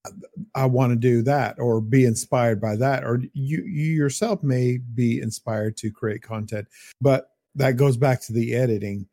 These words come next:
um, and which is, again, my problem. I, I don't like to do editing, but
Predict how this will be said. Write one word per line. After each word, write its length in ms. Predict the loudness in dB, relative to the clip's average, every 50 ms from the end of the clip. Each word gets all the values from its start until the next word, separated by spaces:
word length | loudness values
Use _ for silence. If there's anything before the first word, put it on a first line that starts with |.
| _ _ _ _ _ _
um, 340 | -6 -4 -2 -2 -2 -4 -4 -4
and 380 | 0 2 2 4 4 2 2 0 -6 _
which 260 | -4 -2 -2 -2 -2
is, 440 | -4 -4 -4 -6 -10 -14 -16 -18 _ _ _ _
again, 500 | -2 2 4 4 4 4 4 2 0 -2 _ _
my 200 | -2 2 2 2
problem. 500 | 0 0 2 2 4 4 2 2 -2 -4 -6 _ _ _ _ _ _
I, 200 | -8 -6 -6 -4 -4
I 80 | -4 -6
don't 460 | -2 0 2 2 4 2 0 -2 -6 -10 _ _ _ _ _ _
like 240 | -2 0 0 0 -2
to 80 | -4 0
do 200 | 2 4 4 4
editing, 520 | 2 2 2 2 2 4 2 2 0 -2
but 540 | -4 0 2 4 4 4 2 -2 -8 -14 -16